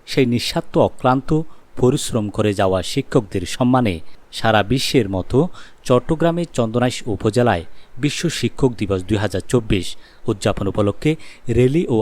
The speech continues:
আলোচনা সভা অনুষ্ঠিত হয়েছে। শিক্ষকের কণ্ঠস্বর, শিক্ষায় নতুন সামাজিক অঙ্গীকার। এই প্রতিপাদ্যকে সামনে রেখে পাঁচ অক্টোবর শনিবার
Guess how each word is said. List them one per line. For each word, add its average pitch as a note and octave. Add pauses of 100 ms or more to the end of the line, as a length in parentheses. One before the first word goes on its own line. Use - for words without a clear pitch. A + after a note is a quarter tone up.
আলোচনা G#2
সভা G#2+ (360)
অনুষ্ঠিত B2
হয়েছে। F#2+ (720)
শিক্ষকের - (120)
কণ্ঠস্বর, A2+ (420)
শিক্ষায় G#2+
নতুন B2 (120)
সামাজিক G2
অঙ্গীকার। F#2+ (320)
এই A#2
প্রতিপাদ্যকে D3
সামনে F#2+
রেখে B2 (340)
পাঁচ F#2+
অক্টোবর A2 (100)
শনিবার G2+